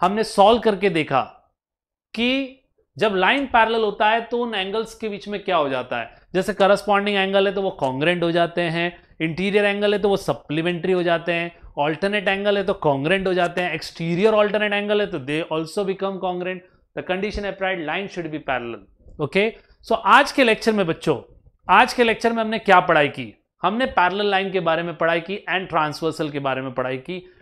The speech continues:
ट्रांसवर्सल जब दो पैरेलल लाइन को या कोई भी दो गिवन लाइन को इंटरसेक्ट करता है तो टोटल एट एंगल्स बनाता है और उन एट एंगल्स में चार रिलेशंस बनते हैं, करस्पॉन्डिंग एंगल, इंटीरियर एंगल, इंटीरियर अल्टरनेट एंगल, एक्सटीरियर अल्टरनेट एंगल। And then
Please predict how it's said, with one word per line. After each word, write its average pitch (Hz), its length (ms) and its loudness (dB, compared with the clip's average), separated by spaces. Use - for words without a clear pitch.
ट्रांसवर्सल 233 640 0
जब 208 260 -2
दो 208 120 -2
पैरेलल 196 340 0
लाइन 190 240 -4
को 202 200 -4
या 190 120 0
कोई 240 140 2
भी 247 120 -4
दो 190 200 -2
गिवन 185 240 -6
लाइन 185 260 -4
को 185 80 -8
इंटरसेक्ट 185 420 -10
करता 175 220 -6
है 175 100 -6
तो 175 180 -6
टोटल 175 240 -6
एट 180 180 -6
एंगल्स 165 360 -6
बनाता 139 380 -8
है 156 160 -10
और 202 80 -2
उन 240 140 -6
एट 214 180 0
एंगल्स 196 400 -4
में 208 160 -6
चार 185 260 4
रिलेशंस 165 480 -2
बनते 139 280 -4
हैं, 160 100 -8
करस्पॉन्डिंग 175 540 -2
एंगल, 185 320 -4
इंटीरियर 160 480 -4
एंगल, 170 360 -4
इंटीरियर 170 560 -8
अल्टरनेट 180 400 -4
एंगल, 180 280 -4
एक्सटीरियर 190 600 -6
अल्टरनेट 156 400 -6
एंगल। 123 260 -8
And 165 300 -8
then 185 220 0